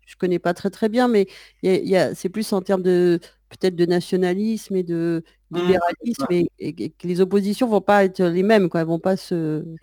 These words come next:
Speaker 2: Ouais, elles vont pas être aussi, euh, bah, j-, c'est pour ça que j'ai, j'avais essayé de creuser un peu dans, dans, dans, dans ce sens-là, mais, euh... mais elle m'a, elle, elle a pas su me dire et, et du fait, ça a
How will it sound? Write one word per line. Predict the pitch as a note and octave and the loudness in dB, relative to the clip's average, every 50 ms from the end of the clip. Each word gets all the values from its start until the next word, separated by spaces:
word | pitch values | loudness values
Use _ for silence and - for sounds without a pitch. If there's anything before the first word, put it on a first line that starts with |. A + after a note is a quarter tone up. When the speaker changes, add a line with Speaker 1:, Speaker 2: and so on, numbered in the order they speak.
| _ - | _ 6
Speaker 2:
Ouais, | E3+ F3 | 6 8
elles | F3+ F3+ D#3+ D3 | 8 6 4 2
vont | D3+ D3+ | 2 4
pas | F3 E3 | 4 4
être | E3 E3 D#3+ | 4 4 2
aussi, | D#3+ D3+ - - - D3 D3 C#3+ C#3+ C#3+ | 0 0 0 -2 -2 -6 -8 -4 -2 0
euh, | C#3 C3+ C3 C3 C3 C3 C3 C3 C3 C3+ C3+ - | 0 2 0 0 -2 -4 -4 -6 -6 -6 -6 -2
bah, | A#2+ D3+ D3+ | 0 0 0
j-, | D3 - - | 2 0 0
c'est | - - E3 | -2 -2 -2
pour | D3+ D3+ - | -4 -2 0
ça | G3+ | 2
que | G3 F#3+ | 4 4
j'ai, | F#3+ E3 D#3 C3 | 4 4 4 2
j'avais | C3+ D3+ D3+ C#3 D3 | 2 2 2 2 2
essayé | D3 C#3+ - F3 F3 | 0 2 4 6 6
de | E3+ - - | 6 4 -2
creuser | - - F3 E3+ E3 E3 F3+ | -2 2 4 4 4 4 4
un | F3 E3+ E3 | 4 4 2
peu | E3 - F3+ F3+ F3+ | 2 4 4 4 4
dans, | E3+ D#3 D3 C#3+ C#3+ | 4 2 2 0 0
dans, | C#3+ C#3 C#3 C#3+ C#3 C#3 C3+ C3+ C3+ C3+ C3+ C3 | 2 2 2 2 2 2 2 2 2 0 -2 -4
dans, | C3+ C3+ C3+ C3+ C3 C3 - - - - - _ _ _ _ _ _ | -6 -4 -4 -4 -4 -6 -10 -12 -14 -16 -16 _ _ _ _ _ _
dans | - D#3+ D#3 | 0 2 2
ce | D#3 - D#3+ | 2 2 2
sens-là, | D#3+ - - D3 C#3+ C#3 - E3 E3 E3+ E3+ E3+ | 2 2 0 0 -2 0 4 6 6 6 6 6
mais, | D#3 C#3 C3+ C3 C3 C3 C3 B2+ B2+ | 4 2 2 2 2 0 0 0 0
euh... | B2+ B2+ B2 A#2+ A#2+ A#2+ A#2+ A#2+ A#2+ B2 - - - - - _ _ _ _ _ _ _ _ - | 0 0 -2 -2 -2 -2 -4 -4 -4 -6 -6 -8 -12 -16 -20 _ _ _ _ _ _ _ _ -2
mais | C3+ C#3 D3 | 2 4 4
elle | C#3+ - | 4 4
m'a, | C#3+ C#3+ C#3 C#3 C#3 | 4 4 4 6 6
elle, | C#3+ C#3+ C#3+ C#3+ C#3 C3+ - | 6 4 4 4 2 4 4
elle | C#3 C#3 | 6 6
a | C#3 C#3 | 4 4
pas | - E3 E3+ | 4 4 4
su | E3 - - F3 | 2 0 -2 -2
me | D#3+ | -2
dire | D#3+ E3 F#3+ G3 F#3 | 0 2 2 4 4
et, | F3 D#3+ D3+ D3+ D3+ C#3 C#3 | 4 4 4 4 4 4 2
et | C#3 | 2
du | C#3 C#3+ C#3 | 2 -2 -2
fait, | - F#3+ G3 G3 | -2 -2 -2 -2
ça | - - E3 - C#3 | -2 0 2 4 4
a | C#3+ D3 | 2 2